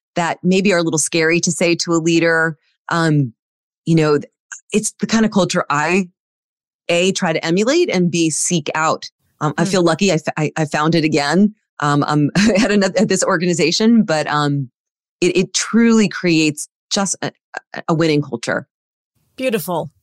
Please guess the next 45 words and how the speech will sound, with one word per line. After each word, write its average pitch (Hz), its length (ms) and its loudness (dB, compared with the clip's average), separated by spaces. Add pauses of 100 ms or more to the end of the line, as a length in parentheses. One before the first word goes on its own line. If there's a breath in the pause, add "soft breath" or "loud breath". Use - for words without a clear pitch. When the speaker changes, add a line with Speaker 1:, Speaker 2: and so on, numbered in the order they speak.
(180)
Speaker 2:
Beautiful. 196 540 -2 (340 loud breath)
Uh, 262 220 -2
Dina, 349 220 0
thank 480 180 0
you 415 60 2
so - 160 0
much 247 180 0
for 226 80 -2
joining 226 320 2
us 226 80 0
today. 233 160 0
Unfortunately, 262 560 0
we 269 220 2
need 262 200 -2
to 233 160 -2
wrap 262 380 -2
this 196 300 0 (180)
up, 330 180 -2
but 233 120 -2
I - 20 0
have 233 100 -4
a 214 60 -6
feeling 214 300 0
you 190 120 0
and 202 80 0
I - 140 -2
are 165 40 -4
gonna 156 120 -6
have 156 140 -4
some - 160 -6
other 147 180 -6
conversations 165 640 -4 (100)
Speaker 1:
Yes, 285 140 0
Speaker 2:
after 311 120 2
Speaker 1:
we 294 140 2
Speaker 2:
we're 262 60 2
Speaker 1:
are. - 60 4
Speaker 2:
done, 233 220 2
'cause 208 120 -4
this 262 120 0
was 214 120 -4
a 220 40 0
lot 208 160 0
of 196 80 -2
fun. 208 300 -2